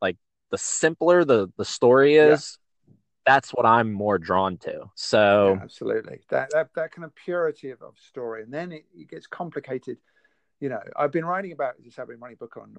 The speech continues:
Speaker 2: Ridley Scott, and I've been back in the world of Blade Runner, you know, and it's an extraordinary film. But actually, it's quite simple. It's just,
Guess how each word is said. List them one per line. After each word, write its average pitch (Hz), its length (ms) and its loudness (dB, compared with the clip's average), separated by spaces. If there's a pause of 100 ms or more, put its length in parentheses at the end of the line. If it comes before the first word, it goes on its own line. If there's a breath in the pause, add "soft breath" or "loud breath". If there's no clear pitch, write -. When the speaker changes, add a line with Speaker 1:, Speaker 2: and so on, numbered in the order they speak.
(100)
Speaker 2:
Ridley 107 220 -10
Scott, - 380 -8 (640)
and 120 320 -10
I've 117 140 -10
been 123 60 -14 (140)
back 147 200 -12
in 131 80 -4
the 120 60 -10
world 113 240 -6
of 92 100 -20
Blade 117 300 -8
Runner, - 280 -20 (260)
you 117 100 -12
know, - 220 -18
and - 120 -18
it's - 140 -20
an 143 60 -16
extraordinary - 440 -2
film. - 260 -16 (460 soft breath)
But - 120 0
actually, 277 200 -4
it's - 140 -8
quite - 120 -4
simple. - 520 -14 (300)
It's 151 180 -16
just, 185 480 -6